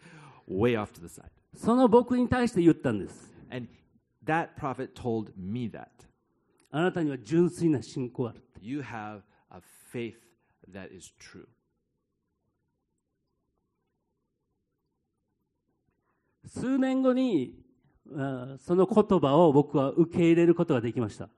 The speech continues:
Speaker 1: A few years after, I was really able to receive and, uh, internalize what that prophet said.
Speaker 2: 僕のプライドが高くなったからじゃないです。
Speaker 1: It wasn't because of my pride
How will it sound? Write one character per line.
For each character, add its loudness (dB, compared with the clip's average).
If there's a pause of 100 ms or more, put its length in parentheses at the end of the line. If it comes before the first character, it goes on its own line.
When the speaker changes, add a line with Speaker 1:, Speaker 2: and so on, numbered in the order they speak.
(160)
Speaker 1:
A -20
few -12
years -8 (100)
after, -8 (220)
I -16
was -12
really -6
able -12
to -20
receive -12 (400)
and, -16 (160)
uh, -14 (140)
internalize -8 (220)
what -8
that -12
prophet -20
said. -20 (760)
Speaker 2:
僕 -2
の -2
プ -2
ラ 2
イ 2
ド 2
が -2
高 -8
く -2
な -2
っ -20
た -8
か -8
ら -6
じ -10
ゃ -8
な -10
い -14
で -20
す。 -20
Speaker 1:
It -16
wasn't -10
because -12
of -14
my -14
pride -14